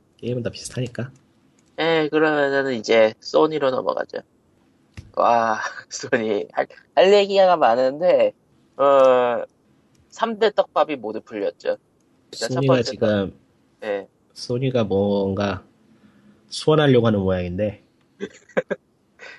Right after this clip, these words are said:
Speaker 2: 일단 첫 번째 떡밥은 라스트 가디언. 어,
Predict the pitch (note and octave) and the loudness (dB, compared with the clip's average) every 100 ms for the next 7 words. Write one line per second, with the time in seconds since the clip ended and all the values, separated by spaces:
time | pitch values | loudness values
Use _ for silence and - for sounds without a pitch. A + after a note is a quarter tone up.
0 | _ C3 C3 C#3 C3 - F3 E3+ D#3 - | _ -8 2 4 4 0 -4 -2 -2 -4
1 | - C3+ C3+ B2+ B2+ G2+ G#2 - A#2+ G2+ | -6 -2 0 0 0 0 -2 -6 -8 -4
2 | E2 D2 A1+ C2 _ _ _ _ _ _ | -4 -6 -10 -10 _ _ _ _ _ _
3 | _ _ - A#2 | _ _ -16 -14